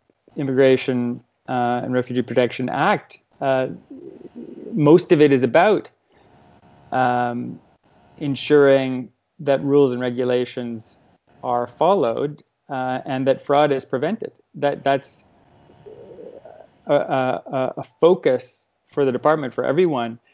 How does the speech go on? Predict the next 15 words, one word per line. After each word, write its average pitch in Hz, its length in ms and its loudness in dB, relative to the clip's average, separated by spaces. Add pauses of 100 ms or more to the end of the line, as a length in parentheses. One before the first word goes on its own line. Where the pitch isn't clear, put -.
(460)
in 123 460 -4 (100)
the 127 60 -4
government 131 320 0
of 117 80 -10
Canada, 135 540 0 (200)
and 135 160 -6
in 123 100 -4
the 120 140 -12
provinces 139 440 0
and 120 100 -16
territories 143 500 -2
who 135 80 -6 (140)
works 135 220 -4
on 123 120 -6
immigration 127 460 -4